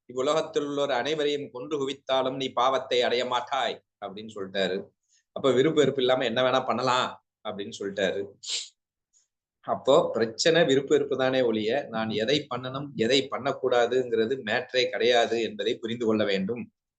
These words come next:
அப்படிங்கிறது ஒரு சாராம்சம் தான் இங்க சொல்லப்பட்டது. அது எப்படி விருப்பு வெறுப்பு இல்லாமல் அப்படின்னா என்ன அப்படின்னா, ரெண்டு விஷயம். விருப்பு வெறுப்பு இல்லாமல் இருந்தால் என்ன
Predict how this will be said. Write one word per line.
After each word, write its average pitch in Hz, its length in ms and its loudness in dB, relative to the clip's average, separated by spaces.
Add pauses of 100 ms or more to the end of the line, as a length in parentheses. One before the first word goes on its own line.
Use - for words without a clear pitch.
(240)
அப்படிங்கிறது 123 540 2
ஒரு 113 200 4
சாராம்சம் 113 520 0
தான் 127 160 -2
இங்க 107 140 -2
சொல்லப்பட்டது. 104 520 0 (760)
அது 139 140 4
எப்படி 143 300 2
விருப்பு 143 300 2
வெறுப்பு 147 220 2
இல்லாமல் 139 500 2 (120)
அப்படின்னா 117 420 -6
என்ன 127 240 -2 (540)
அப்படின்னா, 101 480 -4 (1120)
ரெண்டு 120 240 -2
விஷயம். 143 480 2 (260)
விருப்பு 143 380 0
வெறுப்பு 131 480 2 (140)
இல்லாமல் 135 920 2
இருந்தால் 127 600 -2
என்ன 117 320 -6